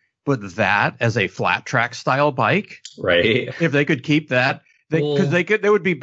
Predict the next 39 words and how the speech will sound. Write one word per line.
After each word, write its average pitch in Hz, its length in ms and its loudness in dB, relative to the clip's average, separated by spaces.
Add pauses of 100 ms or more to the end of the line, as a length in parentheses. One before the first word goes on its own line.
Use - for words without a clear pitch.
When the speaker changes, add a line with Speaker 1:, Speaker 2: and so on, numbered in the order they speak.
Speaker 1:
it 175 60 -4
would 190 180 0
be 180 140 -2
a 170 40 -2
better 170 420 0
Indian 151 500 -2
F 147 180 0
T 135 160 0
R 156 180 2
than 127 140 0
the 131 100 2
Indian 135 260 2
F 127 160 0
T 120 180 0
R, 190 300 0
really. 143 360 0
Speaker 2:
I, 120 100 2
yeah, 156 560 0
I 123 80 0
agree. 135 600 -2
Like, 135 260 -2
that 170 260 2
engine 165 360 -2
is 104 120 -4
probably 151 480 0
very 151 280 0
well 110 240 0
suited 101 500 -4
for 78 220 -12
flat - 360 -4
track. 76 400 -4 (240)
It's 139 240 0
a 135 80 4
low 135 360 2
R 139 200 2
P 123 260 0
M, 107 280 2
big 113 240 -2
grunt 110 400 0